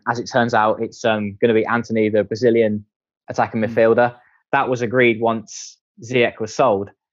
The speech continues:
Speaker 1: So already they've got the next player in place is gonna come in, come in the summer. There's lots of time to prepare for the next phase, how Ajax will play. Um, yeah, I think with it, with it being dragged out to the summer, like I say, it's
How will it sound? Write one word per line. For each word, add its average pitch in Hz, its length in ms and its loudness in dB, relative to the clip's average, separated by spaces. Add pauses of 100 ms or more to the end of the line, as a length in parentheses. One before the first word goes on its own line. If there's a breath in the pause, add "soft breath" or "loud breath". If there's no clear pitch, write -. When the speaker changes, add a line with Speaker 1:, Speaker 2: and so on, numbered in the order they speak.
(160)
Speaker 1:
So 117 220 2
already 127 300 2
they've 113 180 0
got 113 200 -2
the 113 100 -4
next 117 300 -6
player 107 220 0
in 101 120 -8
place 139 320 -2
is 113 60 -14
gonna 98 320 -10
come 107 160 -4
in, 104 400 -4
come 107 100 -8
in 95 120 -8
the 95 40 -10
summer. 110 460 -4 (400)
There's 110 220 -6
lots 120 340 -2
of 107 120 -10
time 117 300 -2
to - 80 -16
prepare 117 480 -2
for 113 160 -4
the 104 280 -2 (120)
next - 460 -10 (120)
phase, 113 360 -2
how 104 440 -2
Ajax 107 380 -2
will 101 120 -8
play. 98 360 -4 (580)
Um, 104 600 -2 (1080)
yeah, 165 260 2
I 160 100 -2
think 208 420 -6 (960 soft breath)
with 151 240 0
it, - 360 -2
with 143 220 -2
it 127 160 0
being 135 340 0
dragged 131 280 0
out 113 160 0
to 113 80 -16
the 107 60 -10
summer, 123 240 0
like 113 180 -4
I 120 40 -12
say, 113 300 0
it's - 420 -10